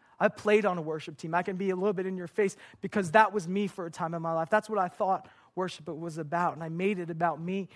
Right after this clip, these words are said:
in that way. And worship team, you are missing the point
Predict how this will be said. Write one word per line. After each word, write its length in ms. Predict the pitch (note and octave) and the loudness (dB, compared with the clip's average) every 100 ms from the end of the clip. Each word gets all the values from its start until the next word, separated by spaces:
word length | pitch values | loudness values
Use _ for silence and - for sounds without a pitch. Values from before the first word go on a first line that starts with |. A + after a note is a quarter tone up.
| - _ | -20 _
in 120 | D#3+ F3 | -8 -4
that 180 | E3+ | -4
way. 160 | F3 F#3+ | -2 -4
And 180 | D#3+ C3+ | -4 -8
worship 360 | F3+ G#3 G3+ F3+ | -8 -8 -8 -16
team, 340 | - D#3+ C3 - _ _ _ | -12 -12 -12 -16 _ _ _
you 200 | E3+ G#3 | -8 -6
are 60 | F#3 | -6
missing 640 | D#3 F3+ - G3+ E3 C3+ A#2+ _ _ _ _ - | -6 -8 -6 -6 -6 -8 -14 _ _ _ _ -20
the 60 | |
point 460 | - - G3 D#3 | -14 -6 -4 -4